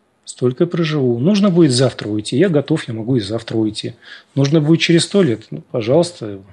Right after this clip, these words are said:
сто лет как котелок буду пыхтеть. Но я не ставлю целью продолжительность жизни. А испытать это надо. Вот я и испытываю. Дальше. Добрыня. Вопрос в эфир.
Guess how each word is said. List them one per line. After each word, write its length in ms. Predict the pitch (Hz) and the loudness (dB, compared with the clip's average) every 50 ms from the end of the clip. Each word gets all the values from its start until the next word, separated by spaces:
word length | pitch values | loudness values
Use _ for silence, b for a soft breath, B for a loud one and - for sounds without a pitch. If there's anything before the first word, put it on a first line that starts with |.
| _ _ _ | _ _ _
сто 240 | - - - 131 | -18 -4 0 2
лет 140 | 151 180 175 | 2 2 2
как 140 | - 165 - | 0 -2 -2
котелок 400 | - 147 - 160 147 143 139 127 | -4 -4 -2 -2 -2 -2 -2 -2
буду 200 | 123 127 123 117 | -2 -2 -4 -4
пыхтеть. 500 | - - 131 - - - 120 113 117 B B B B B B B B B B _ | -6 -8 -12 -12 -8 -6 -6 -6 -6 B B B B B B B B B B _
Но 160 | 139 123 117 127 | -4 0 2 2
я 160 | 131 147 156 | 4 4 4
не 100 | 170 175 | 4 2
ставлю 480 | 170 - - 180 165 160 147 131 123 | 2 0 0 2 2 2 2 2 0
целью 460 | - - - - 151 180 185 156 120 - | -2 -2 -2 0 2 2 2 2 0 -2
продолжительность 680 | - 120 117 113 113 110 135 147 - 131 117 110 101 | -4 -6 -4 -4 -2 -2 -4 -4 -4 -4 -4 -4 -6
жизни. 380 | 98 104 98 95 107 113 - - _ _ _ _ _ _ _ _ _ _ _ _ _ _ _ _ _ _ _ _ _ _ B B B B B - | -6 -8 -10 -12 -14 -16 -20 -20 _ _ _ _ _ _ _ _ _ _ _ _ _ _ _ _ _ _ _ _ _ _ B B B B B -6
А 160 | 175 127 120 120 | -2 0 2 2
испытать 440 | 120 - - 165 160 247 233 - - | 0 2 0 0 2 2 2 2 0
это 160 | - - 127 | 0 0 0
надо. 340 | 123 131 131 123 120 123 107 | 2 2 2 0 0 -2 -4
Вот 240 | 110 139 160 - | -2 -4 -4 -2
я 160 | 160 156 170 170 | 0 2 2 2
и 40 | |
испытываю. 540 | 131 - - - 160 156 - 135 123 120 117 - _ _ B B B B B B B B - | 0 -2 -4 -6 -6 -6 -4 -6 -6 -8 -10 -14 _ _ B B B B B B B B -2
Дальше. 500 | 127 139 151 143 131 - 135 123 120 117 - _ | 0 2 2 2 0 -2 -4 -6 -8 -10 -10 _
Добрыня. 500 | 135 123 151 151 135 131 123 120 113 110 | -2 0 0 0 2 0 0 0 0 -2
Вопрос 360 | 120 117 - 175 180 - - | -4 -2 -2 -2 -2 -2 -4
в 40 | 139 | -6
эфир. 380 | - - - 123 - 113 - | -8 -6 -4 -4 -4 -6 -8